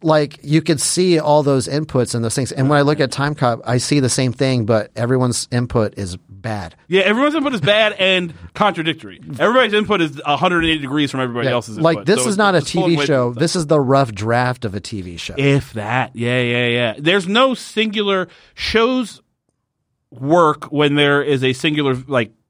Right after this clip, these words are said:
Speaker 2: your be-, your best shows are singular vision driven
Speaker 1: Yeah,
Speaker 2: shows,
Speaker 1: yeah.
Speaker 2: right?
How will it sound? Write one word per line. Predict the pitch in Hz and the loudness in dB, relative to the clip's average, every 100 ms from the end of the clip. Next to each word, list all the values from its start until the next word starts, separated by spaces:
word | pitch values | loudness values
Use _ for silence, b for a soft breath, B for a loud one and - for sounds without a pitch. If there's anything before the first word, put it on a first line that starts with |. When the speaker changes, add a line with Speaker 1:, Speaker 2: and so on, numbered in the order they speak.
| _ _ | _ _
Speaker 2:
your | 147 180 | 0 2
be-, | 170 214 | 2 0
your | 185 185 | 0 2
best | 240 220 | 2 2
shows | 214 185 | 2 2
are | 156 | 0
singular | - 160 147 143 123 | -2 -2 0 0 2
vision | 131 120 110 | 0 0 -2
driven | 117 107 107 | -2 -2 -4
Speaker 1:
Yeah, | |
Speaker 2:
shows, | 113 110 | -4 -4
Speaker 1:
yeah. | 95 | -6
Speaker 2:
right? | 101 104 | -4 -2